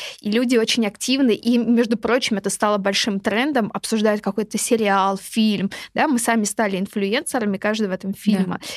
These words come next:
Speaker 1: Замечаешь ли ты какие-то кейсы, отмечаешь ли ты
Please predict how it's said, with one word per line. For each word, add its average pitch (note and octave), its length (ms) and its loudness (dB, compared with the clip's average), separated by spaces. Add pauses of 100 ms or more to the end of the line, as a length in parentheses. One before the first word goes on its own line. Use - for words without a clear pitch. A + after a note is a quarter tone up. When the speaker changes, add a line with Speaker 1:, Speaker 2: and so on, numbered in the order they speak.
(100)
Speaker 1:
Замечаешь A#3+ 560 2
ли A#3+ 100 2
ты A#3 120 -4
какие-то G#3+ 340 -4
кейсы, A#3 440 -4
отмечаешь A3 680 2
ли G#3 120 2
ты A3+ 280 2